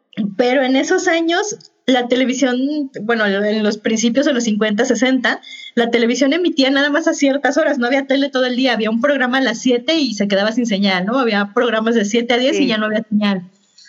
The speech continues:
Speaker 1: Entonces, el, el hecho de que hubiera un programa para que toda la familia se reuniera a verlo frente a la tele, sí era como,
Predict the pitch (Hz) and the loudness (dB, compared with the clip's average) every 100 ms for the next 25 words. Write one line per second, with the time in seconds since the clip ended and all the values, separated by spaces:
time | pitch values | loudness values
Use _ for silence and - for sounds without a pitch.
0 | - _ 214 208 214 247 247 220 190 165 | -20 _ -2 0 2 0 0 0 0 2
1 | 185 214 233 262 311 320 285 254 285 277 | 2 2 2 2 0 2 2 2 0 0
2 | 311 294 254 262 285 254 247 202 233 294 | 0 2 2 0 0 0 -2 0 0 2
3 | 302 233 262 277 233 208 208 220 240 262 | 2 2 2 0 0 0 0 2 2 0
4 | 247 262 269 233 226 190 196 196 226 269 | 0 0 0 0 0 0 0 0 0 0
5 | 269 214 220 247 233 202 185 | 0 0 0 0 -2 -2 -4